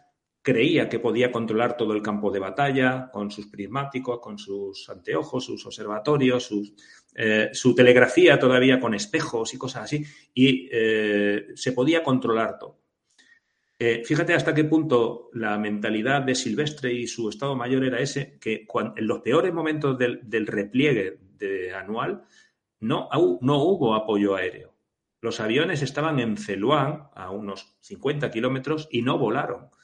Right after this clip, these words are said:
porque no se le-, no, no se tuvieron en cuenta a la hora de planear todo eso. Estamos hablando de, eran pocos aviones, eran rudimentarios, pero es que no volaron. Y directamente, al, al terminar de u-, la última misión que pudieron hacer, los pilotos se fueron a dormir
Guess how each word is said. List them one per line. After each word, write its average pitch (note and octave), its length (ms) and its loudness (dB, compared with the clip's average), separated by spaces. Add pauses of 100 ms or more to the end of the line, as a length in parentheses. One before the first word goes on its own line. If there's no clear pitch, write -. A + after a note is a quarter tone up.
(160)
porque - 200 -4
no C3+ 120 0
se D#3 120 -2
le-, D3+ 200 0
no, C#3+ 300 -2
no D3+ 100 0
se E3+ 120 0
tuvieron D3 360 6
en G#2+ 100 2
cuenta D3 320 -4
a - 20 0
la A2+ 120 0
hora A#2+ 140 0
de G#2+ 140 -2
planear G2 460 -6
todo F2+ 200 -14
eso. - 180 -18 (500)
Estamos A#2+ 260 -6
hablando C3 320 -2
de, - 160 -18 (140)
eran G#2 220 -8
pocos G2+ 300 -8
aviones, C3 540 2
eran G2 300 -8
rudimentarios, F2+ 800 -4 (640)
pero A2 400 2
es B2+ 100 -4
que F3 100 2
no F3 100 2
volaron. C3+ 400 2 (400)
Y - 100 8
directamente, F3 880 0
al, A2 280 -4
al G#2+ 180 0
terminar B2 480 2
de D#3 80 6
u-, D#3 200 6
la C3 120 6
última D#3 340 4
misión C#3+ 320 0
que C#3+ 100 0
pudieron C3 360 2
hacer, D3 480 -2
los A#2+ 240 0
pilotos C3+ 420 -4
se C3+ 120 -4
fueron C3 360 -4
a A2 100 -6
dormir G#2 500 -6